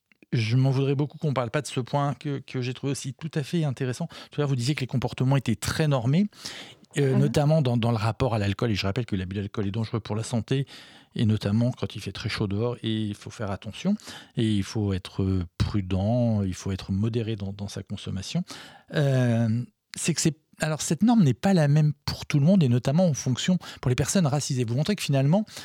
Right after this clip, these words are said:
Speaker 1: heu, ce qui est, bon, c'est un gentil pétage de plomb pour certains et devient
Speaker 2: Mmh.
Speaker 1: quasiment une assignation identitaire pour d'autres.
Speaker 2: Oui, tout à fait. Alors là, c'est, heu, l'i-, l'idée que les masculinités, heu, finalement, s-, elles sont, elles forment un système qui est hiérarchisé,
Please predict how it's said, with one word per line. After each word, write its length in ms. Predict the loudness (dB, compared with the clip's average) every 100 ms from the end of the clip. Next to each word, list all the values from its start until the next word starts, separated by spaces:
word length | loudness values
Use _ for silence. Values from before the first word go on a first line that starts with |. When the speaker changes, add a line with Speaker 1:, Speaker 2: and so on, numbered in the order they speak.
| -18 -20 -20 _ 0
Speaker 1:
heu, 800 | 2 4 2 2 2 2 0 -4
ce 140 | -8
qui 160 | 2 2
est, 40 | 4
bon, 280 | 4 2
c'est 140 | 2 2
un 40 |
gentil 260 | 2 2 2
pétage 380 | 2 2 2 4
de 100 | 2
plomb 260 | 4 2
pour 180 | 2 -2
certains 520 | 0 -2 2 4 4 0 -12 -20 -10 -2
et 80 |
devient 420 | -2 2 2 4 4
Speaker 2:
Mmh. 20 |
Speaker 1:
quasiment 360 | 2 4 4
une 100 | 6
assignation 500 | 4 4 2 2 2
identitaire 480 | 4 4 0 -2 -2
pour 160 | 0 2
d'autres. 340 | 2 0 -4 -18 _ _ -20 _ _ _ _ _ _ -20 -20 -20 2
Speaker 2:
Oui, 280 | 6 8 6
tout 140 | 2
à 100 | 0
fait. 140 | 2 4
Alors 220 | 4 4
là, 140 | 0 -2
c'est, 420 | -2 0 2 4
heu, 240 | 2 -2 -4 -20 -18 -18 -20 -18 -10
l'i-, 220 | -2 4 4
l'idée 220 | 6 4
que 100 | 6
les 60 |
masculinités, 880 | 4 4 2 -8 -4 -2 2 6 6 6
heu, 320 | 4 2 -2
finalement, 520 | -4 0 2 2 -2
s-, 800 | -2 -4 -4 -4 -4 -4 -6 -4
elles 120 | -4 -4
sont, 440 | -4 0 2 2
elles 80 | 2
forment 340 | 2 2 2
un 60 | -6
système 520 | -8 -12 -2 0 0
qui 200 | -4 -2
est 60 | 0
hiérarchisé, 920 | 2 2 2 0 -4 -4 0 2 2